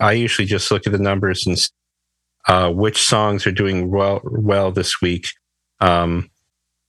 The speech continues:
uh, and which ones are popular and stuff like that. But I haven't done much digging that way. I look, I <laughs> probably, I'm always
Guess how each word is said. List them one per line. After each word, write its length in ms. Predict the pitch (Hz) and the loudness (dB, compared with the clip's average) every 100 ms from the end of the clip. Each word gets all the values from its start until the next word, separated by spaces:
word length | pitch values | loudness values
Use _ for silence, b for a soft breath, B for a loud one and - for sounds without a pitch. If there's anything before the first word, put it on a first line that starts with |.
| _ - | _ 0
uh, 240 | 87 87 | 2 2
and 180 | 82 92 | 2 0
which 220 | 101 - | 0 0
ones 240 | 104 92 - | 0 0 0
are 320 | 87 87 110 - 127 - - | 0 0 -4 -6 -8 -6 -2
popular 400 | - 92 98 90 | 0 0 0 -2
and 120 | 85 | -2
stuff 280 | - 87 - | 0 0 0
like 140 | 85 | 0
that. 200 | 90 80 | 0 2
But 100 | 98 | 2
I 40 | 98 | 2
haven't 360 | 113 101 90 | 2 0 0
done 200 | 95 90 | 0 2
much 240 | 90 82 - | 0 -2 -2
digging 320 | 87 87 85 | 0 0 0
that 220 | 85 80 | 0 0
way. 200 | 82 80 B B - _ | -2 -2 B B -6 _
I 120 | 101 101 | 2 2
look, 280 | 101 117 | 2 2
I 80 | 107 | 0
<laughs> 60 | 107 | 0
probably, 600 | - - - 120 - 104 - - - - - - _ _ B | 0 2 2 0 0 -2 -2 -2 0 -2 -4 -8 _ _ B
I'm 140 | 104 113 | 2 4
always 440 | 139 151 120 - | 2 0 -2 -6